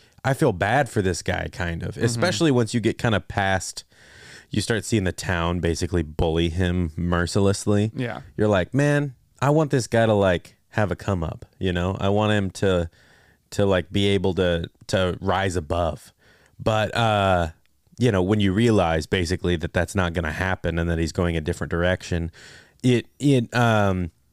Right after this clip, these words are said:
Speaker 1: for me personally, it was another layer kind of to the f-, to the movie of, like,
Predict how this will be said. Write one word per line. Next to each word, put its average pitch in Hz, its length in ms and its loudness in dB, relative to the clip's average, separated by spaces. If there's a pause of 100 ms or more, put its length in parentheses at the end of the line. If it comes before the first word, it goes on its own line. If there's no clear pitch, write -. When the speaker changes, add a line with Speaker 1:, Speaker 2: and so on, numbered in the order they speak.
(480)
Speaker 1:
for 120 180 0
me 123 180 2
personally, 120 720 0 (100)
it 110 360 2 (440)
was 117 200 2
another 110 360 2
layer 92 420 2
kind 107 220 0
of 92 100 -2
to 101 120 -2
the 87 80 -2
f-, - 140 -10 (240)
to - 120 -2
the 101 80 -2
movie 107 380 2
of, 92 180 0
like, 85 440 -2